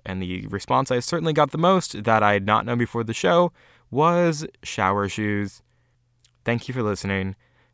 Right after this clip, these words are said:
As we end things on the Student Council, I wish you the best of luck and the best of times in all of your educational endeavors,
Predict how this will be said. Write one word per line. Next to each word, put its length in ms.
As 240
we 160
end 260
things 260
on 180
the 100
Student 280
Council, 540
I 80
wish 220
you 60
the 80
best 240
of 100
luck 360
and 120
the 60
best 200
of 100
times 440
in 120
all 160
of 100
your 100
educational 580
endeavors, 600